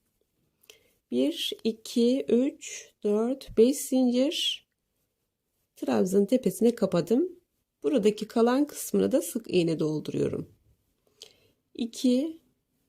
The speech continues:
üç, dört, beş, altı tane sık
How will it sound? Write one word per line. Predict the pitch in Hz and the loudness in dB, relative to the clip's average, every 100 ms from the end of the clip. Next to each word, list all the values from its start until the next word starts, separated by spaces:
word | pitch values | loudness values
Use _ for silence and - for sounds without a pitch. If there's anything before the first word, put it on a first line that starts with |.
| _ _ _ _ _ _ | _ _ _ _ _ _
üç, | 233 262 320 - - - - _ _ _ _ _ _ _ _ _ _ _ _ _ _ _ _ - | -4 -4 -6 -12 -12 -12 -16 _ _ _ _ _ _ _ _ _ _ _ _ _ _ _ _ -2
dört, | 214 233 311 349 - - - _ _ _ _ _ _ _ _ _ _ _ _ _ _ _ _ - | 0 2 -2 -6 -16 -18 -20 _ _ _ _ _ _ _ _ _ _ _ _ _ _ _ _ 2
beş, | 214 269 370 - - - - _ _ _ _ _ _ _ _ _ _ _ _ _ _ _ _ _ | 4 4 0 -6 -10 -12 -16 _ _ _ _ _ _ _ _ _ _ _ _ _ _ _ _ _
altı | - 247 254 - | -4 -2 -2 -2
tane | - 240 208 | 2 4 4
sık | 202 - 254 | 2 -4 -6